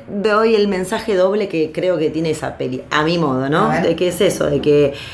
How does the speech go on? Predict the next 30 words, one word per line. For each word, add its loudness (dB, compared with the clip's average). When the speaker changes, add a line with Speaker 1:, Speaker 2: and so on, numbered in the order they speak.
Speaker 1:
eh, 4
a 4
veces 2
la 2
gente 2
peca 4
como 4
que 2
por -2
querer 4
ayudar, 4
que 2
hay 2
mucha 0
gente -2
que 0
ayuda, 2
pero 2
por 2
otro 2
lado 4
también 0
sacan 0
su -2
rédito. -4
En 0
este -2
caso 0
el 2
médico, 2